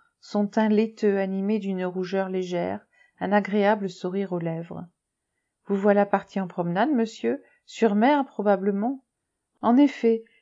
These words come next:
j'ai donné hier mes instructions à Yves Gouez en cas de beau temps. L'air est délicieux ce matin, vous ferez une charmante excursion. Il demanda en souriant,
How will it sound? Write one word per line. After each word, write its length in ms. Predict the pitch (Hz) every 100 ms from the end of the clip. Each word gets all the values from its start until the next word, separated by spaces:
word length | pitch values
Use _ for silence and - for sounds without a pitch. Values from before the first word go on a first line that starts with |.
| _
j'ai 180 | - 220
donné 340 | 240 240 262
hier 280 | 233 247 254
mes 200 | 226 220
instructions 520 | 226 - 226 - 226
à 100 | 202
Yves 160 | 202 190
Gouez 340 | 202 220 202
en 100 | 190
cas 160 | 196 185
de 100 | 190
beau 180 | 180
temps. 340 | 185 - 185 - _ _ _ _ _ _ _
L'air 280 | 196 262 220
est 80 | 175
délicieux 560 | 220 247 262 - 247
ce 160 | 226 185
matin, 360 | 180 180 190
vous 120 | 196 202
ferez 340 | - 208 220
une 140 | 202
charmante 520 | 185 - 202 202 214 180
excursion. 720 | 175 - 214 214 - 185 190 _ _ _ _ _
Il 160 | 214 208
demanda 560 | 240 226 208 233 220
en 60 | 202
souriant, 560 | - 202 196 190 190